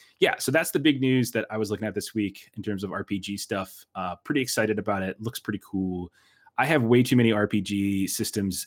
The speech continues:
and, and settings that I am super interested to play in right now and not enough time to play 'em. Uh, or, I mean, I guess I don't. I guess I could have enough time if I just quit my job and, um,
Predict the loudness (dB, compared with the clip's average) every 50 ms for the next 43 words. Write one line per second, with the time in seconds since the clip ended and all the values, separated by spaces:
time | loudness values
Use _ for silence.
0 | _ -12 -10 -8 -8 -8 -10 _ _ _ -10 -8 -8 -6 -6 -6 -4 -4 -4 -4
1 | -4 -6 -6 -8 -8 -8 -8 -8 -8 -8 -6 -4 -4 -4 -4 -6 -8 -8 -8 -8
2 | -8 -6 -4 -4 -2 -2 -2 -4 -4 -4 -6 -6 -4 -4 -4 -4 -4 -4 -4 -2
3 | -2 -2 -2 -2 -2 -2 -2 -2 -2 -2 -4 -4 -4 -4 -2 -2 -2 -4 -4 -8
4 | _ _ _ _ -20 _ _ _ -8 -4 -4 -2 -2 -2 -2 -4 -4 -2 0 2
5 | 2 0 0 _ _ _ _ _ _ -8 -6 -6 -2 0 2 2 2 2 0 -2
6 | -6 -12 _ _ -16 -14 -12 -10 -10 -8 -10 -10 -8 -10 -12 -12 _ _ -6 -6
7 | -4 -4 -4 -4 -4 -4 -4 -4 -8 -12 -14 -14 -12 -12 -12 -12 -14 -20 _ _
8 | _ _ -16 -12 -10 -8 -8 -8 -10 -12 -12 -8 -8 -6 -6 -6 -8 -6 -6 -6
9 | -6 -6 -8 -10 _ _ _ _ _ -12 -10 -10 -10 -10 -10 -8 -8 -8 -10 -10
10 | -14 -18 -20